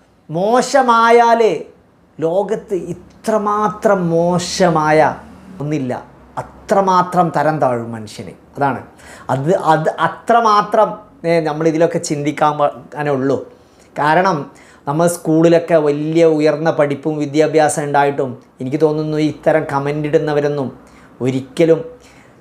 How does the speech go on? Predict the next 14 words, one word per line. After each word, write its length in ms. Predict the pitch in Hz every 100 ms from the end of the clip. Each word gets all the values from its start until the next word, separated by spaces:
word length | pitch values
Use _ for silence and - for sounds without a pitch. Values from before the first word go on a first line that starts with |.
| -
ഇത്രയൊക്കെ 560 | 156 - 170 170 -
പഠിച്ചും 640 | 180 - 160 143 - 185 175
ഇത്രയും 360 | - 165 170
അറിവുണ്ടായിട്ട് 840 | 156 139 165 170 165 160 156 156
ഇവരൊക്കെ 760 | 151 135 143 156 - 175 151 - - -
എന്താണ് 800 | 131 143 165 175 170 165 165
ഇവരൊക്കെ 340 | 165 156 156 -
പഠിക്കുന്നത് 600 | 151 143 135 156 147 147
എന്നാണ് 420 | 143 143 131 110 - _ -
ഞാൻ 140 | 120
മനസ്സിലാക്കുന്നത്. 600 | 123 123 - 123 113 98 -
എനിക്ക് 460 | - _ - 175
പറയുകയാണെങ്കിൽ 560 | 240 240 233 214 190 131 -
സ്കൂളുകളിലാണെങ്കിലും 1300 | - - 165 175 180 170 165 151 143 139 131 -